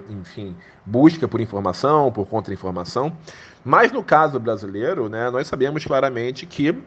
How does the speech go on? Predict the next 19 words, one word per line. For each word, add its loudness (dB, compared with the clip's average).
quem -4
foi 4
espionado 2
pelos -4
Estados 2
Unidos -6
foi -2
o -2
Brasil, 6
né? 0
A 0
China, -6
não -6
temos -2
nenhuma -2
prova 6
de -20
espionagem -2
chinesa -2